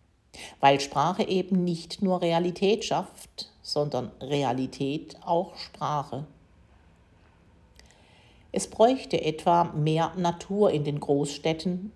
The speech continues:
und zwar nicht nur in den wohlhabenden Gegenden, und mehr Naturvielfalt auf dem Land. Es bräuchte mehr Zeit und weniger Stress, sodass Natur auch genossen werden kann.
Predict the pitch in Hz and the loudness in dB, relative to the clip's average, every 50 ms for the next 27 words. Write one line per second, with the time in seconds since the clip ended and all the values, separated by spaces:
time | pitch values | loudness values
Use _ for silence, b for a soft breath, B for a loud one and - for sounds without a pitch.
0 | - - 208 196 190 - - - 185 185 190 180 - - 190 180 175 165 170 - | -6 -2 0 0 0 0 -2 0 0 2 2 0 0 -2 -2 0 0 0 -2 -6
1 | - - - 185 180 175 - 175 170 165 165 160 151 147 151 151 156 160 151 151 | -8 -4 -2 0 2 2 2 2 0 0 0 2 2 2 2 2 2 2 2 2
2 | 151 - 156 151 147 147 151 156 160 175 202 196 190 156 151 147 156 160 - - | 2 2 0 -2 -2 -2 0 2 4 4 4 2 0 0 0 0 0 -2 -4 -8
3 | - - - - - _ B B B B B B B B - 220 208 208 - - | -16 -20 -20 -20 -20 _ B B B B B B B B 2 2 2 2 0 -4
4 | - - 180 170 170 170 175 185 196 196 185 175 165 151 160 - - 165 147 214 | -6 -2 0 2 4 6 6 6 6 4 4 4 2 0 0 -4 -2 0 0 0
5 | - - - 170 170 175 175 - 185 175 175 180 190 185 - - - 170 151 156 | 0 -2 -4 -2 -2 -2 -2 -2 0 0 0 0 -2 -6 -8 -4 -2 0 0 -2
6 | - - 190 180 175 170 156 147 139 139 143 151 - - - - _ _ _ _ | -2 -6 -4 -4 -2 -2 -2 -2 -2 -4 -8 -10 -10 -14 -18 -20 _ _ _ _
7 | _ _ _ _ _ _ _ _ _ _ _ _ _ B B B B B B B | _ _ _ _ _ _ _ _ _ _ _ _ _ B B B B B B B
8 | B - 170 165 - - - 147 147 156 156 - - - 165 165 160 160 156 147 | B 2 2 2 2 4 6 6 6 6 4 0 -2 0 0 2 2 2 2 2
9 | 160 156 - - 151 151 160 180 214 214 - - - - - - - - - 208 | 2 0 -2 -2 0 0 0 0 0 -2 -6 -10 -16 -18 -18 -16 -12 -6 -2 -2
10 | 220 214 - - - 190 175 180 185 185 190 196 190 - - - - 214 220 214 | -2 -2 -2 -2 0 2 4 4 2 0 -2 -4 -6 -6 -6 -4 -2 -2 -2 -2
11 | - - - - - - - _ _ _ _ _ _ _ - - - 165 156 143 | -6 -10 -12 -14 -16 -18 -20 _ _ _ _ _ _ _ -16 -6 -4 -2 -2 -2
12 | 139 143 - - 151 147 - - - 185 170 170 180 185 - - - - 135 139 | -2 -4 -4 -4 -6 -6 -6 -8 -6 -4 0 2 2 2 2 0 0 2 4 4
13 | 151 151 156 - - 175 170 170 170 180 - - 147 135 139 110 101 101 - - | 4 2 0 -4 -4 -2 -2 -2 -2 -4 -6 -6 -8 -6 -4 -4 -4 -4 -6 -8
14 | 139 - - 135 120 151 151 147 147 | -10 -8 -6 -6 -6 -6 -6 -8 -10